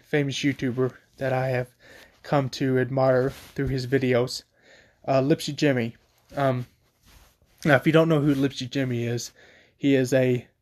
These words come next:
very famous YouTuber with over six million subscribers on his YouTube channel. Uh, Lipsy Jimmy has done m-, has done m-,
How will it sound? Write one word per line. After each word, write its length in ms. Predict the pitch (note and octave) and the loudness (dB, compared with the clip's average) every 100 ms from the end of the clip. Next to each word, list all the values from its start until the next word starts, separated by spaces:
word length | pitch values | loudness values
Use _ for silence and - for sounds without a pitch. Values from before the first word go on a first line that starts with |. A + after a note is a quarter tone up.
| _ | _
very 260 | D#3 D#3+ D3+ | 4 4 4
famous 340 | - D3 C3+ | 0 -2 -2
YouTuber 560 | - C3+ C3 B2+ C#3 D3+ _ _ _ - _ - | -4 -4 -4 -2 -4 -4 _ _ _ -20 _ -4
with 160 | C#3 | 0
over 220 | C#3+ B2+ | 2 0
six 400 | C3 - E3+ - | 0 2 2 0
million 460 | C#3+ D3 C#3+ C#3+ C3+ - _ | -4 0 0 0 -4 -12 _
subscribers 840 | - C#3 - C#3 C3 B2+ C#3 - - _ _ _ _ _ B2+ | -10 -8 2 4 4 2 -4 -10 -18 _ _ _ _ _ -8
on 140 | C3 | -4
his 220 | B2+ B2+ | -4 -4
YouTube 440 | - C3 - B2+ B2 | -2 -4 -2 -4 -2
channel. 400 | C3 B2 A#2+ - _ _ _ _ _ _ - | -2 0 -2 -8 _ _ _ _ _ _ 2
Uh, 280 | C3+ C3 B2+ | 6 6 4
Lipsy 340 | F3 F3 D#3+ | 0 0 -2
Jimmy 400 | D#3 E3 D#3+ D#3+ - | 2 2 2 0 -4
has 340 | - D3 C3+ - | 0 0 2 0
done 340 | C#3+ C#3 C#3 - _ _ _ _ _ _ _ _ _ _ _ _ _ - | 2 2 -2 -12 _ _ _ _ _ _ _ _ _ _ _ _ _ -8
m-, 200 | C3+ - _ _ | -8 -8 _ _
has 180 | - D3+ | -6 2
done 360 | D#3+ C#3+ C3+ - | 2 4 0 -8
m-, 280 | G#2+ C#3+ D3+ | -8 -6 -6